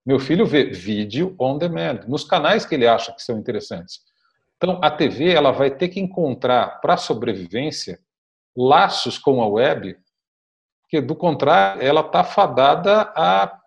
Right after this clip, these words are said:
a perder a sua função clássica,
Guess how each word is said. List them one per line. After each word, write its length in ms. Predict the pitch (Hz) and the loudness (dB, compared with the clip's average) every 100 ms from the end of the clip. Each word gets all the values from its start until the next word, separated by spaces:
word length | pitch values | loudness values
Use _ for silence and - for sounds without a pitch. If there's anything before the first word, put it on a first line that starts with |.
| - | -4
a 80 | |
perder 500 | 147 190 147 113 190 | 0 0 0 -2 -2
a 40 | 240 | -2
sua 200 | - 175 | -2 -4
função 680 | - 123 - 131 147 208 - _ _ _ | -4 -10 -4 -2 -2 -4 -8 _ _ _
clássica, 600 | 170 180 - 123 104 | 2 2 0 -6 -6